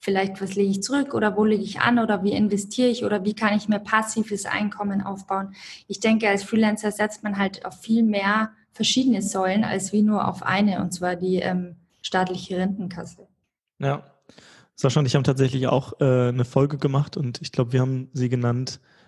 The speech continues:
Speaker 2: Angestelltenverhältnis gleich Unsicherheit oder so, weil wir halt auch genau das gesagt haben, ne? Beim Angestelltenverhältnis, da setzt du alles auf eine Säule.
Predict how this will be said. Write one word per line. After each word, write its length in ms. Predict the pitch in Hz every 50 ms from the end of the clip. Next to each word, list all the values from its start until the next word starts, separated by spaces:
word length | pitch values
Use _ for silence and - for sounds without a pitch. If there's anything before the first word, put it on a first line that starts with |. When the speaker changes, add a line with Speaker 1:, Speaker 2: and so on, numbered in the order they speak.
| _ _ _ _ _ _ _ _ _ _ _ _ _ _
Speaker 2:
Angestelltenverhältnis 1600 | - 143 135 143 143 135 - - 139 127 135 135 131 - - 117 120 131 127 - 139 127 127 127 123 - - - - - _ _
gleich 440 | - - - 127 123 120 120 - -
Unsicherheit 720 | - 131 147 147 143 147 147 - 143 131 139 147 147 143 -
oder 160 | 135 135 139
so, 220 | 131 143 147 131
weil 180 | 131 127 131 131
wir 120 | 139 135
halt 160 | 131 127 -
auch 240 | - 131 139 - - - - -
genau 260 | - 139 131 139 151
das 160 | 143 135 -
gesagt 320 | - 131 135 147 156 -
haben, 160 | - 139 123 120
ne? 100 | 127 127
Beim 180 | 123 123 -
Angestelltenverhältnis, 840 | - 147 196 208 - - 143 123 139 131 131 123 127 127 135 156 - - - - - - -
da 120 | - - 131
setzt 320 | 113 143 - - - -
du 60 | -
alles 280 | 131 131 139 160 151 -
auf 120 | 147 139
eine 240 | - 147 139 143 135
Säule. 460 | 120 127 131 135 135 127 123 117 -